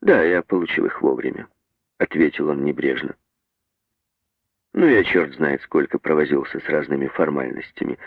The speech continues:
пока мне их выдали. Да, деньги достаются медленно,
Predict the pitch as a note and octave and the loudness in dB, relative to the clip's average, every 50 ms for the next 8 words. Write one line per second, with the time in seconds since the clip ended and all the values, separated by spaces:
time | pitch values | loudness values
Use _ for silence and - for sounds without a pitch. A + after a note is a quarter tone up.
0 | - - - - - - _ - E2 D#2 - D#2+ D2+ D2 D2 C#2+ C#2+ C#2+ - - | -18 -18 -18 -20 -20 -10 _ 0 0 0 2 0 -2 0 0 0 0 -2 -2 0
1 | B2+ F3+ F3 - - - D3+ - _ - - - - - - _ _ _ _ _ | 0 0 0 0 -2 -2 -2 -6 _ -14 -20 -20 -20 -20 -20 _ _ _ _ _
2 | _ _ _ _ _ _ _ - D#2 F#2+ G#2 - D#3+ D#3+ D#3+ D#3+ F3 F3 E3 D3 | _ _ _ _ _ _ _ -10 -6 -4 -4 -2 -2 -2 -2 0 0 2 0 0
3 | A#2+ C3 C3 A#2+ A2+ G#2 G#2+ G2 G2 F#2 - - - F2+ E2+ E2 - - - F2 | 2 4 4 4 4 4 2 2 2 0 0 0 0 2 2 0 -2 -6 -8 -4
4 | E2 D#2 C#2+ C#2 C2 - D2+ D2 D2 D2 C#2+ C#2+ - | -2 0 0 -2 -2 -4 -6 -6 -4 -4 -4 -4 -6